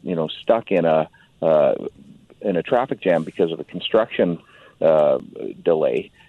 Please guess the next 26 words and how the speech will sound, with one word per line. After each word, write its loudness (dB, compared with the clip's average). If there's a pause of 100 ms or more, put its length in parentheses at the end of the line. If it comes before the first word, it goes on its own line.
(140)
and -2
you -2
pick 0
up 0
your 2
phone, 2
most 2
of 2
us 4
are, 4 (100)
are 4
sitting 0
there 2
thinking -6
to 2
ourselves, 2
"Really, 4
should -2
we 0
be -8
coming 0
down 2
with 0 (140)
four 4
demerits 2
on 0